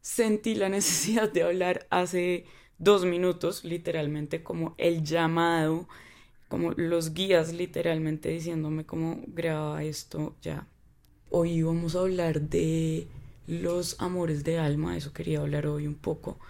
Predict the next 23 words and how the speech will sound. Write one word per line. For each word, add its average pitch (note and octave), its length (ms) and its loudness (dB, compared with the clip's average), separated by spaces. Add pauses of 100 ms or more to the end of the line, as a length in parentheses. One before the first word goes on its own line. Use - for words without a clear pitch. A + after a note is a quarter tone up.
(360)
como F#3+ 220 8
del F3+ 120 10
amor E3 240 6
consciente D3+ 540 4
y - 20 2
las D#3 160 0
relaciones D#3+ 720 -2
conscientes E3 960 4
y, B2+ 300 -6
y F3+ 120 -6
cómo E3 280 2
es - 160 -4
amar E3 380 4
desde E3 220 0
la D#3+ 140 0
conciencia D#3+ 720 -2 (920)
y F3 80 8
el E3 100 10
amor D#3 240 6
como D3 200 2
energía D#3+ 500 0
que - 260 -6 (280)
vendrá, D#3 440 6